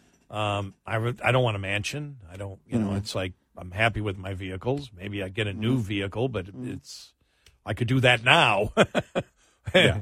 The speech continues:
Speaker 1: And, and, and I haven't. So, I mean, uh, I, I, as I said, the only thing I would do is probably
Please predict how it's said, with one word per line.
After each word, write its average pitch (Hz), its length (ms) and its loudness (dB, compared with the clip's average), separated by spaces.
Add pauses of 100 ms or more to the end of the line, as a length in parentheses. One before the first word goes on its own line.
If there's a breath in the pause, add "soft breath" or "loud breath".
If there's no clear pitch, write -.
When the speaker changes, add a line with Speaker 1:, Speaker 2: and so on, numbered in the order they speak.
Speaker 1:
And, 151 200 6
and, 139 360 2
and 139 160 2
I 117 100 4
haven't. 107 380 0
So, 120 260 0
I 113 40 2
mean, 110 200 -2
uh, 101 60 -4 (440 soft breath)
I, 107 460 2
I, 110 460 2 (120)
as 113 280 -2
I 113 60 2
said, 123 220 0
the 117 120 0
only 123 120 2
thing 120 120 2
I 117 80 4
would 107 100 -2
do 131 140 2
is 123 80 -2
probably 120 440 0